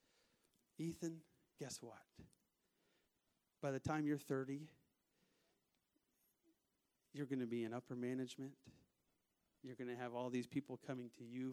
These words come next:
for advice." If he tells you that, that's great. That's awesome. Great. More power to you. But more often, he's gonna say,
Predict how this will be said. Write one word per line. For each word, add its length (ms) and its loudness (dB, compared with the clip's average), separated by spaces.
for 140 2
advice." 680 -4
If 140 12
he 100 12
tells 300 12
you 80 12
that, 240 10
that's 160 4
great. 260 4
That's 180 4
awesome. 300 4
Great. 260 10
More 160 8
power 380 8
to 160 6
you. 220 6
But 140 4
more 220 12
often, 340 8
he's 240 4
gonna 160 4
say, 420 2